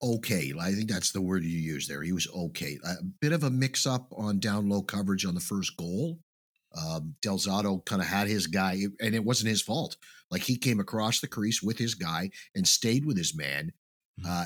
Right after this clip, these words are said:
Speaker 1: Nick Holden went to the wrong side of the net, and Chris Tierney was way too slow. He kinda cruised through the slot and went down the wrong side of the net, left a guy wide open in front. Uh, Mete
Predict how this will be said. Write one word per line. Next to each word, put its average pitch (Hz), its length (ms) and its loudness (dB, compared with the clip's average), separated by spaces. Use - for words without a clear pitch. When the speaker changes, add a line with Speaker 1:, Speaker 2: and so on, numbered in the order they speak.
Speaker 1:
Nick 117 240 0
Holden 110 440 2
went 101 200 2
to - 80 -2
the 92 100 0
wrong 95 320 2
side 95 260 2
of 90 60 0
the 87 60 -2
net, 92 320 0
and 85 260 -4
Chris - 240 -2
Tierney 92 260 2
was 78 180 -4
way 90 360 0
too 82 240 -4
slow. 78 520 -4
He 98 200 0
kinda 80 320 -4
cruised - 460 0
through 110 240 2
the 90 100 0
slot 85 500 -2
and 87 120 -6
went 85 180 -4
down 87 220 0
the 82 80 -2
wrong 95 320 0
side 73 260 -4
of 65 60 -8
the 71 60 -8
net, 80 260 -8
left 85 240 -8
a 78 40 -14
guy 82 220 -4
wide 76 300 -8
open 76 260 -12
in 65 80 -10
front. - 400 -10
Uh, 80 180 -4
Mete 160 240 0